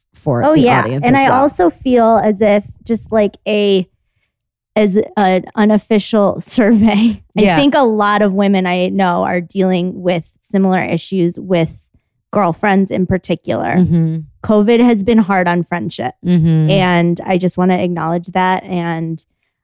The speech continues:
Speaker 2: we're, but, but I think that what is cool is that maybe we can be an example of, like, working through that.
Speaker 1: Everyone just needs to do what's, like, best for them with obvious respect and boundaries. Like, we're not suggesting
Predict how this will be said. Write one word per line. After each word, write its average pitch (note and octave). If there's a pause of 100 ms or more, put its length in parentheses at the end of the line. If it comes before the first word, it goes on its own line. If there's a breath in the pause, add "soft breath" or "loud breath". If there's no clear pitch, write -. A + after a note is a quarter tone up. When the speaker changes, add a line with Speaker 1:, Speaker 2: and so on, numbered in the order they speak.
(280)
Speaker 2:
we're, A#3
but, A3+
but A#3
I A#3
think B3+
that A3
what G#3+
is G3+
cool G#3
is F#3+
that F#3+ (880)
maybe G3
we G3
can G3
be G3
an F#3+
example F3
of, F3
like, F3+
working -
through -
that. - (280)
Speaker 1:
Everyone E3+
just F3
needs E3
to E3+
do D#3+
what's, D#3
like, D#3
best C3+
for D#3+
them E3
with -
obvious D#3 (160)
respect D3
and D3
boundaries. E3+
Like, D3 (480)
we're E3+
not D#3+
suggesting D#3